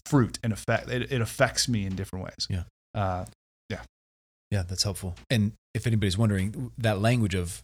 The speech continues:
Speaker 2: a sign and a seal comes from Romans four, when Paul talks about
Speaker 1: Mm-hmm.
Speaker 2: Abraham and his circumcision as a sign of the covenant and a seal of the righteousness that he had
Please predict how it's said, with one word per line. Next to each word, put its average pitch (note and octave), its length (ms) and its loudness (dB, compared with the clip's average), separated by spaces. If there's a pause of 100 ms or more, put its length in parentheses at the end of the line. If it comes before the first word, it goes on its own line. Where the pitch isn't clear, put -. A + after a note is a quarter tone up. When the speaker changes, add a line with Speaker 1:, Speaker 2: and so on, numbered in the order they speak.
Speaker 2:
a F#2+ 100 0
sign F#2 520 4
and G2 200 -2
a F2 80 0
seal F2+ 600 4 (180)
comes B2 280 2
from F2 420 -2 (400)
Romans F#2 320 0
four, F#2 420 -2 (540)
when G2 160 0
Paul F#2 220 -2
talks G2 260 -2
about F2+ 240 2
Speaker 1:
Mm-hmm. C3 160 0 (160)
Speaker 2:
Abraham F2+ 600 0
and F#2 100 -4
his F2 160 -2
circumcision E2+ 760 -2 (340)
as F#2 180 0
a F2 80 0
sign G#2 280 8
of G2+ 80 2
the G2 60 -4
covenant F2 420 -2 (320)
and G2 140 0
a F2 80 0
seal E2+ 640 6 (180)
of F#2+ 140 0
the F2+ 100 0
righteousness F2 600 2
that - 160 -6
he F2 100 -4
had D#2 360 -2